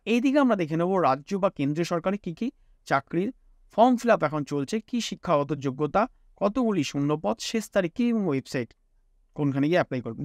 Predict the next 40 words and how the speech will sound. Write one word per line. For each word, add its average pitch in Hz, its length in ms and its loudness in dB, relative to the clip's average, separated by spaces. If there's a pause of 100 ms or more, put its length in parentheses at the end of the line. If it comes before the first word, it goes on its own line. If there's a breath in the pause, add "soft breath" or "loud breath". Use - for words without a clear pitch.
দেখুন 185 200 0
এখানে 196 240 -2
ডিটেলস 175 340 -2
দেওয়া 147 240 6
আছে, 220 120 -8 (600)
আপনারা 240 340 2
আপনাদের 220 340 2
কোয়ালিফিকেশন 196 600 0 (120)
মতন 202 220 -4 (200)
এই 160 80 -4 (100)
জায়গাগুলোতে 151 520 2
অ্যাপ্লাই 139 320 -4
করতে 160 260 -4
পারেন। 196 180 2 (140)
রাজ্য 139 180 0 (100)
বিদ্যুৎ 143 320 -4
সংস্থায় 180 340 -2 (380)
টেকনিশিয়ান 202 440 -2
অ্যাপ্রেন্টিস 170 420 -2
নেওয়া 175 140 2
হচ্ছে, - 140 -6 (140)
ইন্ডিয়ান 196 280 0 (100)
অয়েলে 151 220 0
অ্যাপ্রেন্টিস 160 420 -4
নেওয়া 165 200 0
হচ্ছে, - 160 -6 (100)
এয়ারপোর্ট 175 380 0
অথরিটিতে 170 420 -2
অ্যাপ্রেন্টিস 151 440 -4
নেওয়া 156 140 2
হচ্ছে, - 160 -6 (100)
কোল 214 260 2
ফিল্ডে 185 340 -2
ফোরম্যান 143 380 -2
নেওয়া 165 180 2
হচ্ছে, - 260 -6 (520)
তারপর 202 280 0
সেনাবাহিনীতে 214 560 0 (100)
চাকরি 202 240 -4 (120)
আছে, 208 140 -2